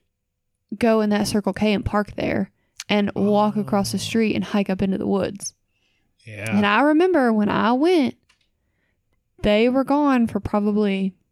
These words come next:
Speaker 1: thirty minutes, and they all came running out of the woods.
Speaker 2: Oh my gosh.
Speaker 1: And I was like, "Well, I don't know what happened, but I'm so glad I didn't go because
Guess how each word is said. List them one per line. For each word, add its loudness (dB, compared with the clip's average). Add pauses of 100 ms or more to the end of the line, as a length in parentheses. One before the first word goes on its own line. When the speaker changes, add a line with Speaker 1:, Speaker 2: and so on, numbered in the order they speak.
(800)
Speaker 1:
thirty 2
minutes, 0 (120)
and 2
they 2
all 2
came -2
running 2
out 2
of 2
the 2
woods. 2
Speaker 2:
Oh -8
my -8
gosh. -4
Speaker 1:
And 0
I 0
was -4
like, -4
"Well, -2
I 0
don't 2
know 2
what 2
happened, 0
but 0
I'm 0
so 0
glad 2
I 2
didn't 0
go 0
because -2